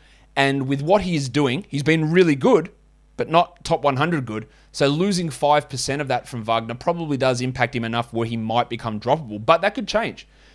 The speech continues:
depending on how he's able to establish himself, the usage and his peripheral stats. I wanna see how he looks. He looks great. Schumer's not taking the minutes. We don't worry about that. But can he sustain enough to be that good where he has to demand the same usage and minutes even when Johnny Isaac is back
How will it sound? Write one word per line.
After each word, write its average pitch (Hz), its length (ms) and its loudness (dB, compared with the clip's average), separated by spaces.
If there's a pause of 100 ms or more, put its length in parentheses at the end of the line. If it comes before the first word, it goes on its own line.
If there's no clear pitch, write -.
depending 190 280 -4
on 190 100 -2
how 160 200 4
he's 143 140 0
able 139 220 2
to 127 120 -6
establish 113 400 -2
himself, 113 400 0 (220)
the 110 100 -4
usage 127 460 0
and 113 100 -4
his 113 80 -6
peripheral 127 400 -4
stats. 113 400 -4
I 156 80 4
wanna 208 140 2
see 202 160 0
how 170 120 4
he 175 60 -2
looks. 190 180 -4
He 190 80 -4
looks 226 140 -2
great. 170 240 4 (220)
Schumer's 196 280 2
not 170 140 0
taking 151 240 2
the 131 60 0
minutes. 131 240 -2
We - 20 4
don't 147 160 2
worry 131 140 6
about 113 140 2
that. 107 280 2 (680)
But 120 140 -2
can 151 240 0
he 151 320 -4
sustain 127 480 0
enough 120 280 -2
to 110 100 -10
be 113 240 -2 (240)
that 131 320 2
good 127 180 -2
where 113 160 -2
he 120 140 -4
has 135 220 -4
to 131 100 -8
demand 113 420 -4
the 110 60 -8
same 127 320 -2
usage 113 420 -8 (100)
and 127 220 0
minutes 117 380 -6
even 117 320 -6
when 107 180 -6
Johnny 107 240 -6
Isaac 104 460 -6
is 104 160 -10
back 101 260 -4